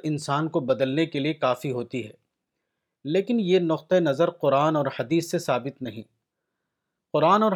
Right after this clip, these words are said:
حدیث کے مطابق تزکیے کا مقصد آدمی کے خود اپنے غور و فکر سے حاصل ہوتا ہے۔ آدمی کے اندر صحیح مزاج ہو اور وہ کتابوں کا نیز فطرت کا مطالعہ کرے تو اس سے وہ ایسے معانی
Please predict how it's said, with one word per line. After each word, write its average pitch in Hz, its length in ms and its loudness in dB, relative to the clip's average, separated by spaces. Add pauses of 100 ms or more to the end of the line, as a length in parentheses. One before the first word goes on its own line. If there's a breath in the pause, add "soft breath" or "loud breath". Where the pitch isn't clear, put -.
حدیث 196 280 -2
کے 190 100 2
مطابق 147 540 2
تزکیے 180 580 0
کا 196 120 2
مقصد 139 540 -2 (140)
آدمی 139 480 0
کے 185 160 2
خود 165 260 0
اپنے 151 340 0
غور 131 280 4
و 123 60 0
فکر 190 320 -4
سے 175 160 0
حاصل 127 360 -2
ہوتا 120 340 -4
ہے۔ 110 60 -10 (960)
آدمی 143 400 0
کے 185 140 2
اندر 202 220 2
صحیح 170 400 0
مزاج 131 520 2
ہو 165 140 0
اور 165 300 0
وہ 190 140 -2
کتابوں 151 560 0
کا 123 260 -2 (120)
نیز 165 440 -2
فطرت 190 420 -2
کا 165 80 2
مطالعہ 135 460 2
کرے 135 280 -4 (580)
تو - 160 -4
اس - 180 -4
سے 240 80 4
وہ 220 180 2
ایسے 180 320 2
معانی 160 520 2